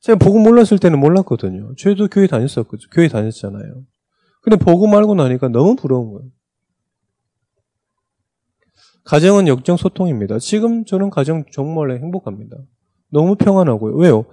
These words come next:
계속 영적인 소통이 일어나니까요. 우리는 자녀, 우리 하율이 뭐, 뭐 어떻게 키울까 이런 거 안 합니다. 잘. 어떻게 키우긴 어떻게 키워? 복음적으로 키우면 되지.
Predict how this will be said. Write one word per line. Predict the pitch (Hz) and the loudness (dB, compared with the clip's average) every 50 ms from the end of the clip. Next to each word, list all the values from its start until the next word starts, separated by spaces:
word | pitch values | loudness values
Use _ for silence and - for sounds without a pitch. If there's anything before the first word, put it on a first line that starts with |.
| _ _ _ _ | _ _ _ _
계속 | - 151 160 175 196 240 214 | 2 2 4 4 4 4 4
영적인 | 180 156 147 160 170 - 208 196 185 | 4 2 2 2 0 0 0 0 -2
소통이 | - 202 190 - 190 170 139 | -4 -4 -4 -4 -4 -2 -2
일어나니까요. | 131 143 143 139 123 101 104 113 - - - - - _ _ _ _ _ _ _ _ - - - | -2 -4 -4 -6 -8 -8 -10 -14 -16 -16 -18 -18 -18 _ _ _ _ _ _ _ _ -6 0 2
우리는 | 196 170 165 151 143 123 | 4 4 4 4 2 0
자녀, | - - 131 135 147 147 139 - - - - - - _ - | 0 -2 0 2 2 0 0 -2 -6 -14 -20 -20 -20 _ -6
우리 | 143 143 151 | -2 0 2
하율이 | 156 170 175 170 165 160 151 147 139 - _ _ _ _ _ - | 4 4 4 4 4 2 2 0 -2 -6 _ _ _ _ _ -12
뭐, | 131 127 139 147 147 147 135 | -4 0 2 4 4 4 2
뭐 | 123 127 147 165 175 175 143 127 | 2 2 2 4 4 4 4 2
어떻게 | 139 - 202 185 196 | 0 0 -2 -2 -4
키울까 | - - 208 202 190 - 170 | -2 0 0 0 2 2 2
이런 | 143 147 165 185 | 2 4 2 0
거 | 190 175 | 0 0
안 | 123 107 | 0 0
합니다. | 123 139 139 123 104 107 104 | -2 -4 -6 -6 -6 -6 -8
잘. | - - - 127 - - 127 _ _ _ _ _ _ _ _ _ _ _ _ _ _ _ _ _ _ | -8 -10 -14 -14 -14 -16 -20 _ _ _ _ _ _ _ _ _ _ _ _ _ _ _ _ _ _
어떻게 | - 139 - - 170 175 165 | -12 -6 -4 -4 -2 -2 -4
키우긴 | 147 - - 165 147 135 | -6 -6 -4 -2 0 0
어떻게 | 113 107 - 139 - 127 120 | 0 -2 -4 -6 -6 -6 -6
키워? | - _ - 117 107 104 | -6 _ -8 -8 -6 -4
복음적으로 | - 120 120 143 147 131 120 107 104 107 | -4 -4 -4 -4 -4 -6 -6 -8 -8 -10
키우면 | - _ - 110 104 101 | -12 _ -10 -10 -10 -12
되지. | - 101 104 113 95 95 113 117 117 | -14 -16 -16 -14 -14 -14 -14 -16 -20